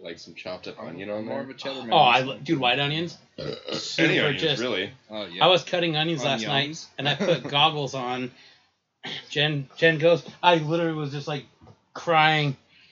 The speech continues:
Speaker 3: And, and whining at the same time 'cause my eyes hurt so bad. And Jen was like,
Speaker 2: <laughs>
Speaker 3: she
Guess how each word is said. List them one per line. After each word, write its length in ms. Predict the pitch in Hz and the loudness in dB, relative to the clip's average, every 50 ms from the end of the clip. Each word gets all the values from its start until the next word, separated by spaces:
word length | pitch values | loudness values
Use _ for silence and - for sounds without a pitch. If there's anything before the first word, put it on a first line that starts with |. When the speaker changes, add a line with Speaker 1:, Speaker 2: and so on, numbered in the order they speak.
| _ _ - | _ _ 4
Speaker 3:
And, 180 | 175 196 180 | 4 6 8
and 240 | 180 196 208 180 151 | 8 6 6 6 4
whining 420 | 147 151 180 196 202 185 165 151 | 4 4 6 6 6 4 4 2
at 120 | 147 135 127 | 0 -2 -4
the 60 | - | -6
same 260 | - - 156 151 143 | -4 -4 -2 -2 -2
time 320 | 135 147 160 170 165 151 139 | -2 0 0 2 0 0 -2
'cause 160 | - 139 127 | -6 -4 -4
my 120 | 139 131 | -2 -2
eyes 220 | 135 139 143 139 139 | 0 -2 -2 -2 -4
hurt 160 | 143 131 123 | -8 -8 -8
so 80 | 135 | -10
bad. 240 | 127 131 131 131 131 | -8 -6 -6 -6 -6
And 100 | 127 127 - - 117 113 - - _ 120 | -6 -10 -14 -16 -18 -20 -20 -20 _ -8
Jen 220 | - 156 151 156 | -4 -2 -2 0
was 180 | 151 151 139 131 | -2 -2 -2 -2
like, 240 | 143 143 139 135 - - - 127 - - _ | -2 -2 -2 -4 -6 -10 -16 -18 -18 -16 _
Speaker 2:
<laughs> 280 | - - - _ _ _ | -18 -18 -18 _ _ _
Speaker 3:
she 260 | - - 160 143 | -10 -10 -10 -10